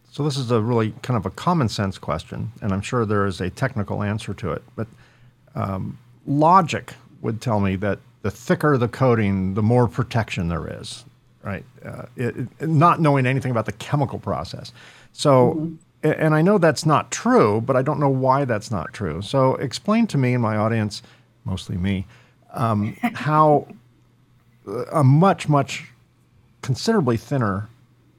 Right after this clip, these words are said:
Speaker 1: coating material can provide more protection, or the, what advantage is there to the thinner coating material relative to its protection value? Does that make sense?
Speaker 2: Yeah, let me,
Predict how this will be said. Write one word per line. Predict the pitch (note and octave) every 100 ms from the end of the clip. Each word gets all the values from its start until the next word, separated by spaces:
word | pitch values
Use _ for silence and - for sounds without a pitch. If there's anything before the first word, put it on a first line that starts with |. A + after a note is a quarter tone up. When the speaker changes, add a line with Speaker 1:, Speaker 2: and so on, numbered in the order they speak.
| -
Speaker 1:
coating | - D#3+ C3+
material | G#2 - F#2 F2+ E2 F#2+
can | - A2+
provide | A#2 G2+ A2 G#2+ G#2 G2+ - _ _ _ _ _ -
more | A2+ A#2+
protection, | B2 G#2+ A2 F#2+ G2 F2+ E2+ - _ _ -
or | A2+ G#2+ G2+ - - -
the, | - -
what | D3 D3 C#3+
advantage | B2 F#2+ D3 D3 C3+ A#2+
is | G2
there | G#2 F#2 G2
to | - A2 G2+ F#2
the | G#2+
thinner | - - A#2+
coating | G#2+ A#2 G#2 G2+
material | F#2 G#2 G2 F2+ - - - D#3
relative | A#2+ B2 A#2+ A2+ -
to | G#2
its | - -
protection | - G#2 A2+ - F#2+
value? | F2 F2 - - - _ _ _ _ _ _
Does | -
that |
make | C3+ B2
sense? | C3+ C#3+ - - _ _ _ _ - - - - _ G#3+
Speaker 2:
Yeah, | A#3+ D#4 E4 D#4 C4
let | C4
me, | C#4